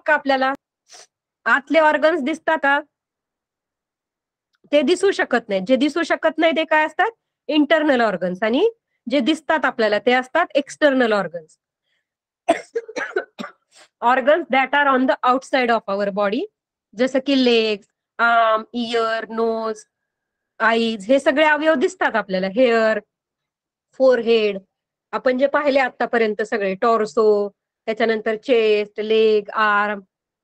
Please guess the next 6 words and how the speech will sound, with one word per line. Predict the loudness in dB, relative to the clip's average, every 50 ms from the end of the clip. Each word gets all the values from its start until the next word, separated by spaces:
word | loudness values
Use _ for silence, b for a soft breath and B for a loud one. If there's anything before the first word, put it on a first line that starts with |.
| _ _ _ _ _ _
अ, | -6 -4 -4 -4 -4 -6 -6
फूट, | _ 0 0 2 2 0 -2 -4 -6 -6
अँकल, | -6 -4 -4 -4 -4 -6 -6 -4 -2 0 0 0 0 -2 -4 -6
शांक, | -6 -4 -2 -2 0 0 0 0 -2 -2 -4 -6 -6 _ _ _ _ _ _ _ -6
नी, | -2 0 2 2 2 0 0 -2 -4 -6 -8 -10 _ _ _ _ _ _ _ _ _ _ -2
शोल्डर, | 2 2 4 4 2 0 0 0 0 0 0 -2 -4